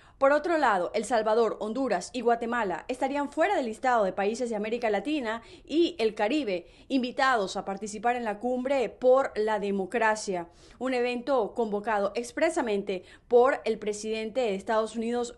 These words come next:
Joe Biden. Esto según lo reportó el diario Miami Herald,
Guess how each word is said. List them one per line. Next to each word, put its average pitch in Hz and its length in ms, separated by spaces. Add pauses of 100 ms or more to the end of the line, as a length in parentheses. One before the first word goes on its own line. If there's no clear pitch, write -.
(140)
Joe 196 160
Biden. 202 400 (380)
Esto 269 280
según 214 260
lo 202 80
reportó 202 580
el 214 100
diario 202 360
Miami 185 460
Herald, 196 360